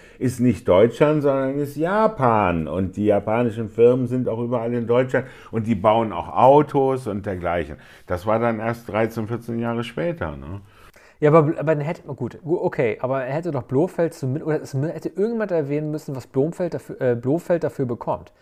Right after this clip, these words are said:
Speaker 1: Ja.
Speaker 2: Also ob er dadurch Milliardär wird oder ob er der Handlanger wird oder die, die, die erweiterte Hand, der, der militärische Arm dieses Japaners. Man hätte doch irgendwie klären müssen, was, wa-,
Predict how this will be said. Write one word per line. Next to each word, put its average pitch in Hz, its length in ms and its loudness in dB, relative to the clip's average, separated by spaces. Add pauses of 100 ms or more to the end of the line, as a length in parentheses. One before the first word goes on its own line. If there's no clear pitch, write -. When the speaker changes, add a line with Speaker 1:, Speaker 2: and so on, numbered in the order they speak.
(140)
Speaker 1:
Ja. 156 180 10
Speaker 2:
Also 147 160 8
ob 143 120 2
er 143 80 6
dadurch 131 240 2
Milliardär 123 580 2
wird 190 300 4
oder 147 180 4
ob 143 100 -2
er 147 80 8
der 139 160 6
Handlanger 185 420 2
wird 190 100 0
oder 147 160 2
die, 143 260 -4
die, 131 180 0 (280)
die 147 40 4
erweiterte 147 600 6
Hand, 165 240 0
der, 147 180 6
der 139 180 2
militärische 143 680 -2
Arm 139 220 -2
dieses 170 260 -8
Japaners. 165 440 -6 (320)
Man 131 120 0
hätte 170 180 -2
doch 151 240 2
irgendwie 165 640 2
klären 170 500 -2
müssen, 165 380 -4
was, - 360 -10
wa-, 139 160 -2